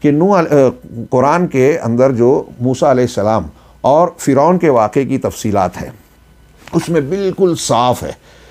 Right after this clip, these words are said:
हज़रत मूसा अलैहिस्सलातु वस्सलाम पर तौरात का नुज़ूल कब हुआ,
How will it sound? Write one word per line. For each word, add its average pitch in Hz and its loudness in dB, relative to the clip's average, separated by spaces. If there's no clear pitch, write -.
हज़रत 202 2
मूसा 185 2
अलैहिस्सलातु 156 2
वस्सलाम 135 -2
पर 151 -2
तौरात 127 0
का 143 2
नुज़ूल 123 2
कब 127 0
हुआ, 82 -4